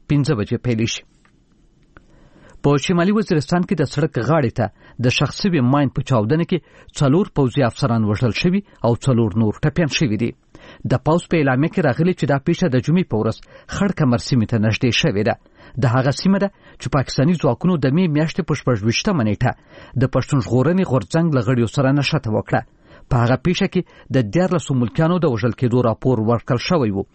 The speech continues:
او د پښتون ژغورنې غورځنګ غړیو ویلي وو چې پوځیانو د دوی غورځنګ پر لاریون کوونکو ډزې وکړې. پوځ بیا ویلي وو چې لاریون کوونکو پر یوه امنیتي پوسته حمله وکړه. د پښتون ژغورنې غورځنګ د پښتنو په وړاندې د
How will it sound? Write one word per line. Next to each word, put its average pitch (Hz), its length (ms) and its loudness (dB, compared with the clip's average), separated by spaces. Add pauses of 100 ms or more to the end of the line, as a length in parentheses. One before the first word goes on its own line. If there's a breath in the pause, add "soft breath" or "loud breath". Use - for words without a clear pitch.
(260 loud breath)
او 110 160 0
د 117 80 2
پښتون 123 340 0
ژغورنې 120 380 0
غورځنګ 113 340 -2
غړیو 113 320 0
ویلي 117 320 2
وو 180 100 0 (300 soft breath)
چې - 160 -4
پوځیانو 139 520 0
د 131 160 0
دوی 139 100 2
غورځنګ 123 420 0
پر 123 140 0
لاریون 107 340 2
کوونکو 123 440 0
ډزې 123 280 -2
وکړې. 98 300 -8 (380 loud breath)
پوځ 143 260 2
بیا 143 140 2
ویلي 135 320 2
وو 196 140 -2 (180 loud breath)
چې - 140 -2
لاریون 120 360 2
کوونکو 131 420 2
پر 143 160 0
یوه 113 160 2
امنیتي 113 360 2
پوسته 120 380 -2
حمله 147 220 4
وکړه. 95 300 -2 (460 loud breath)
د 123 100 0
پښتون 120 340 -2
ژغورنې 120 400 2
غورځنګ 113 440 -2 (320 loud breath)
د 127 100 0
پښتنو 143 420 0
په 165 140 -4
وړاندې 117 340 0
د 107 80 -2